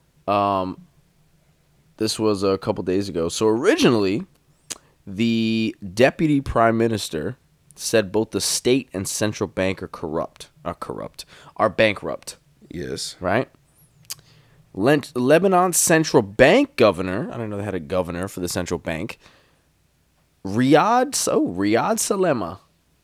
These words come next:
Speaker 1: denied that the institution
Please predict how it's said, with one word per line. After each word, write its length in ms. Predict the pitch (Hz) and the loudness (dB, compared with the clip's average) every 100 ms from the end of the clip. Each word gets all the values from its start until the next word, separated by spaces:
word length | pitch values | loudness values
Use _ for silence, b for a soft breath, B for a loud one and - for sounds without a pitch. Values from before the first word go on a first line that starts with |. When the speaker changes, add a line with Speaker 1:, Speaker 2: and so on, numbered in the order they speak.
| _ _ _ _ _ _ _ _ _ _ _ _ | _ _ _ _ _ _ _ _ _ _ _ _
Speaker 1:
denied 640 | 113 120 120 139 208 202 | 0 4 4 4 2 2
that 140 | 151 - | -2 -2
the 100 | - 143 | -2 0
institution 1080 | 175 - 170 156 - 165 156 - 85 113 | 0 0 -4 -4 -2 0 -2 -4 -4 -8